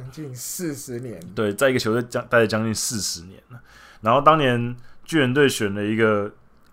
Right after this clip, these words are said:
Speaker 2: 后来其实没什么名气的小坂敏彦，一个投手，早稻田，早稻田大学的投手。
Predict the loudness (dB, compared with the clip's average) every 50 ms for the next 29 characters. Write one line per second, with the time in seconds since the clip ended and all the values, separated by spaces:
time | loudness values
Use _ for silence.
0 | _ _ _ -4 0 6 6 6 6 6 4 0 0 0 0 0 0 0 -2 -2
1 | -2 -2 -4 -6 -6 -6 -4 -4 -4 -2 -4 -4 -6 -10 -14 _ _ _ _ _
2 | _ _ _ -2 2 4 4 6 8 6 6 6 4 0 0 0 2 2 2 2
3 | 0 -6 -14 _ _ -2 -2 -2 0 0 -2 -2 -2 -2 -2 -4 -4 -2 0 2
4 | 4 6 6 6 6 4 2 -2 -2 -8 -2 0 4 4 4 4 2 0 2 2
5 | 2 2 2 -2 -8 -8 -12 _ _ _ _ _ -4 -2 -2 -2 -2 -4 -6 -6
6 | -8